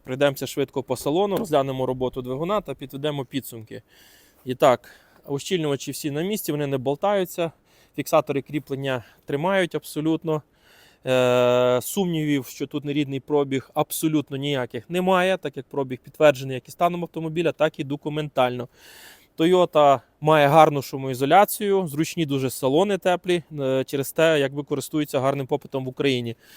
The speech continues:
Ну і номер один, слово Toyota і, а, надійність — це синоніми. Е, накладки всі, бачите, на порогах, ущільнювачі, всі, все на місці. Шкіряне кермо, мультикермо, електродзеркала, автоскладання дзеркал.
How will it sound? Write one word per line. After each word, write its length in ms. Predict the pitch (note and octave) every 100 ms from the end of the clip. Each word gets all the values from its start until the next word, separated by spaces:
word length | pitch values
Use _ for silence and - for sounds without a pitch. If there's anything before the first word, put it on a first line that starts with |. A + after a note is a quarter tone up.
| - - - -
Ну 160 | D3+ G3
і 120 | G#3+
номер 300 | F3+ F3+ E3
один, 300 | D3+ E3+ F#3
слово 400 | - D#3+ E3+ D#3
Toyota 600 | C#3 C#3+ D#3 E3+ - C#3+ - -
і, 320 | D3+ D3 C#3 - _ _ _ _
а, 140 | - C3
надійність — 580 | C#3 C#3+ G#3 G3 - -
це 240 | D3+ D#3
синоніми. 800 | - E3 D3+ C#3+ C#3+ C#3 B2 A#2 - - - - - _ -
Е, 120 | A#2
накладки 580 | B2 - E3 F#3 - F3
всі, 400 | - D#3+ D3+ C#3+ -
бачите, 380 | C#3+ D#3+ - C3+
на 100 | C3
порогах, 580 | D3+ D#3+ F3+ D#3 D3+ C#3+
ущільнювачі, 840 | - G3 F#3 E3 D3+ C#3 D3 C#3 - _ C#3 -
всі, 260 | - -
все 260 | - E3+ D#3+
на 100 | D3+
місці. 360 | C#3+ A#2+ -
Шкіряне 460 | A#2 - D3 D3+ C#3+
кермо, 380 | - D3 F3+ F#3+
мультикермо, 840 | D3 C#3+ C3+ - D3+ D#3+ F#3 E3+ - _ - - - _ -
електродзеркала, 840 | C3 C#3+ - C3 C#3+ C#3 E3+ G3
автоскладання 840 | F#3 - C3+ - D3 F3+ F#3+ E3+
дзеркал. 500 | D#3+ D#3+ - E3 D#3+